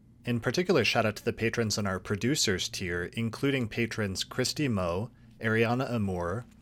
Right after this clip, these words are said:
Mandy Ray, Angelique Nambo, Issa Sabah, Jake Otero, Jeannie Marie Kaplan, and Melissa Delano.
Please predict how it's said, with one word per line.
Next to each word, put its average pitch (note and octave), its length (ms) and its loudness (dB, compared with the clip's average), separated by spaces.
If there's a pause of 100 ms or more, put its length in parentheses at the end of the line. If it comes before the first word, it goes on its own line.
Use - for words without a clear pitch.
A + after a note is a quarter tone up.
Mandy A2 400 0
Ray, F2+ 460 0 (340)
Angelique B2+ 500 0
Nambo, F#2+ 580 0 (280)
Issa C3 240 0
Sabah, F#2+ 640 0 (300)
Jake A2 280 2
Otero, B2+ 580 0 (240)
Jeannie A#2 320 0
Marie A2 280 0
Kaplan, B2 800 -2
and G#2 200 -2
Melissa G#2+ 440 0
Delano. G2+ 680 -2